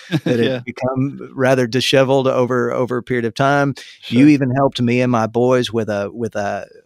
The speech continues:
Speaker 1: a, a household project. And, uh, seems like you guys took a, took another weekend in the, in the same general, uh, season of your, um, uh,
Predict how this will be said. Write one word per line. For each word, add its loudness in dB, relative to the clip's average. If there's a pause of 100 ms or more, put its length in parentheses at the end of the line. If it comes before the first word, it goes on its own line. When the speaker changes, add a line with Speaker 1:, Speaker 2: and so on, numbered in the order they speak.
Speaker 1:
a, -12 (200)
a -6
household 2
project. 0 (520)
And, 2
uh, 2
seems 4
like 2
you -2
guys 2
took -2
a, 0
took 0
another 2
weekend 0
in -2
the, -4 (100)
in -10
the -6
same -4
general, -4 (100)
uh, -18 (120)
season -2
of -10
your, -10 (560)
um, -6 (200)
uh, -16